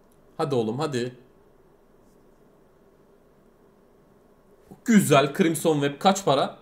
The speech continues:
Bin dolarlık. Çok güzel. Altı yüz dolar fark koyduk. Daha bıçak çıkacak ya. Bir bin dolarlık daha gelecek.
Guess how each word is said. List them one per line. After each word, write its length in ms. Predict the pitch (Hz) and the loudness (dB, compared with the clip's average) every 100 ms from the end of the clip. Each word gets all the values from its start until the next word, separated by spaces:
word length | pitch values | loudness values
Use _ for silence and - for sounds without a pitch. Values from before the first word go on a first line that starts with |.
| - | 0
Bin 200 | 214 175 | 2 4
dolarlık. 460 | 127 107 95 - | 4 2 -2 -2
Çok 280 | - - - | 0 0 -2
güzel. 220 | 98 90 - - _ _ | -10 -10 -12 -20 _ _
Altı 320 | - 190 190 202 | 4 4 4 0
yüz 120 | 151 | 2
dolar 240 | 143 147 | 2 2
fark 320 | 147 139 127 | 2 -2 -2
koyduk. 400 | - 101 104 - - _ _ _ _ _ _ - 165 | -4 -4 -4 -10 -16 _ _ _ _ _ _ -4 4
Daha 380 | 170 165 131 | 6 6 2
bıçak 360 | 139 147 180 175 | -6 0 0 0
çıkacak 400 | - - 139 - | -8 -2 -2 -2
ya. 160 | 107 113 | -4 -4
Bir 120 | 147 | -6
bin 200 | 160 160 | -6 0
dolarlık 480 | 151 135 127 127 - | 2 4 0 -2 -2
daha 140 | 131 | 0
gelecek. 480 | 127 110 101 143 | 0 -2 -2 -6